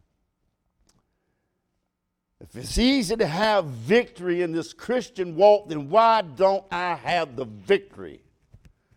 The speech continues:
Why do I feel the way I feel?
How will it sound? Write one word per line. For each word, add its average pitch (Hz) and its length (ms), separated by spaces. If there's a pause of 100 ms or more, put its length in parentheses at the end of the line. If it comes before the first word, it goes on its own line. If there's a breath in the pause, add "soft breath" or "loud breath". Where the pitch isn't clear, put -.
(320)
Why 294 280
do 254 160
I 220 160
feel 330 400
the 240 140
way 262 300
I 214 120
feel? 185 720